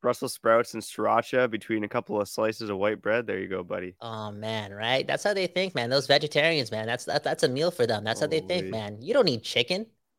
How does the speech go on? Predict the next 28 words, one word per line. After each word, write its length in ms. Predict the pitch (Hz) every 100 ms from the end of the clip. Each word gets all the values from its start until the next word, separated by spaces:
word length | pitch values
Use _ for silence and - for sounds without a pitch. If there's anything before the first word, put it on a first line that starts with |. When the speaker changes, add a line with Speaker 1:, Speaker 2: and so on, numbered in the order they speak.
| _
Speaker 2:
You 60 | 269
don't 80 | 247
need 160 | 120 -
chicken. 460 | - 123 180 220 - _ _ _
Y-, 120 | 190 -
you 60 | -
don't 100 | 240
need 180 | 143 -
pasta. 420 | - 113 113 -
You 120 | 127
need, 160 | 196 175 _ -
come 100 | 208
on, 200 | 117 107
man. 260 | 139 190 - _ _ _
Broccoli 540 | 107 127 160 202 208 185
smoothie. 540 | - 147 202 113 98 _ _ _ _ _ _ -
Anyways, 420 | 190 165 107 -
there 60 | 143
was 100 | -
another 220 | 165 185
comment 400 | 185 175 160 117
be-, 100 | - -
below 580 | 113 117 135 139 120 113 _ _ _ _ _ -
Marky 280 | 117 123 113
Marks, 400 | 117 110 107 117
and 80 |
it 80 | 113
was 380 | 113 113 110